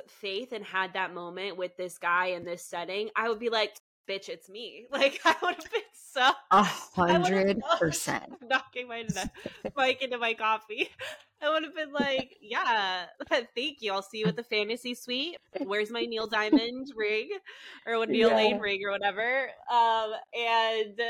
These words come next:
Speaker 1: <laughs> yeah, bye.
Speaker 2: Oh, yeah, I
Speaker 1: And
Speaker 2: would have been
Speaker 1: then
Speaker 2: like,
Speaker 1: I'd
Speaker 2: "This,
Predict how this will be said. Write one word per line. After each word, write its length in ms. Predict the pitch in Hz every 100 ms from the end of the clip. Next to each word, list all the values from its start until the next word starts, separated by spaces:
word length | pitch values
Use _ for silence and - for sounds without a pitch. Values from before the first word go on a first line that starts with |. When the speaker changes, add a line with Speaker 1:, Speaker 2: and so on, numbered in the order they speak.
| 226 -
Speaker 1:
<laughs> 220 | _ _
yeah, 640 | 247 370 - - 466 202 - - _ _
bye. 480 | 214 269 269 269 - - _ _ _ _ - - _ _ -
Speaker 2:
Oh, 140 | 202
yeah, 200 | 208 190
I 100 | 165
Speaker 1:
And 0 |
Speaker 2:
would 120 | 202 196
have 60 |
been 120 | 202
Speaker 1:
then 0 |
Speaker 2:
like, 200 | 196 185
Speaker 1:
I'd 140 | 185 180
Speaker 2:
"This, 240 | 190 -